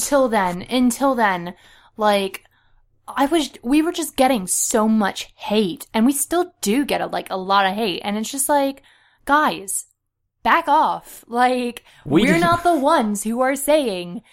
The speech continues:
Speaker 1: it. It's rumors, and we have to report on rumors. We are news posters, okay? If we don't report on news that or rumors that happen,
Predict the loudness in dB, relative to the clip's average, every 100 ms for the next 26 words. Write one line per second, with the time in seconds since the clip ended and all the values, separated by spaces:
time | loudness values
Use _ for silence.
0 | _ -4 -4 -4 -4 -4 -4 -10 -8 2
1 | 4 4 2 -2 -8 -4 -2 -2 -2 0
2 | 0 0 0 0 0 0 0 0 -4 -2
3 | -2 -4 -6 -4 -4 0 2 2 2 2
4 | 2 0 0 0 -2 -6 -8 -10 -4 -2
5 | 0 2 2 -2 -14 -8 -2 0 2 0
6 | 0 -2 -2 0 0 0 0 0 0 0
7 | 0 0 0 2 0 0 -2 -4 -4 -4
8 | -2 0 2 2 2 0 -2 -2 -2 -2
9 | 0 0 -2